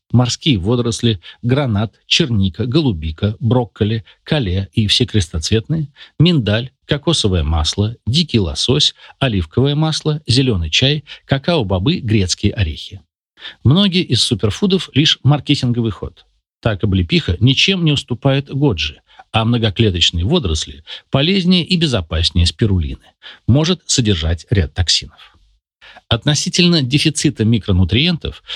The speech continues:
можно встретить разные версии, начиная от той, что вся еда уже нынче не та, до «в еде есть все, что нужно». Истина заключается в том, что даже если в еде все есть, то бывают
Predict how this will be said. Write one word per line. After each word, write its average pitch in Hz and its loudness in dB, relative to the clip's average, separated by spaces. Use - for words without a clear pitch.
можно 170 4
встретить 160 -2
разные 90 0
версии, - -4
начиная 120 2
от 113 -6
той, 107 2
что - -2
вся 101 2
еда 87 0
уже 82 0
нынче 92 2
не 80 0
та, 190 -2
до 180 0
«в 113 -6
еде 113 2
есть 123 -2
все, 95 0
что - -6
нужно». - -10
Истина 156 -4
заключается 151 0
в - -10
том, 185 2
что - -2
даже 131 0
если 127 0
в 95 2
еде 104 0
все - 0
есть, 151 -2
то 147 -2
бывают 143 2